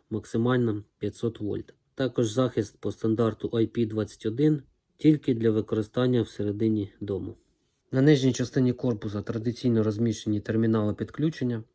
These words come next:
кнопка ввімкнення-вимкнення, термінали підключення акумуляторної батареї, сонячне поле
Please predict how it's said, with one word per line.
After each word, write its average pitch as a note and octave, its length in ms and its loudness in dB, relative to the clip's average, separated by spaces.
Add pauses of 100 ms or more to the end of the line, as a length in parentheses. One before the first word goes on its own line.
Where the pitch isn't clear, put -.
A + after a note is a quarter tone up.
(440)
кнопка A#2 420 0
ввімкнення-вимкнення, A#2 1200 2 (800)
термінали A#2 500 2
підключення G#2+ 580 -2
акумуляторної G#2+ 640 0
батареї, B2+ 640 0 (340)
сонячне A#2 560 2
поле C3+ 440 2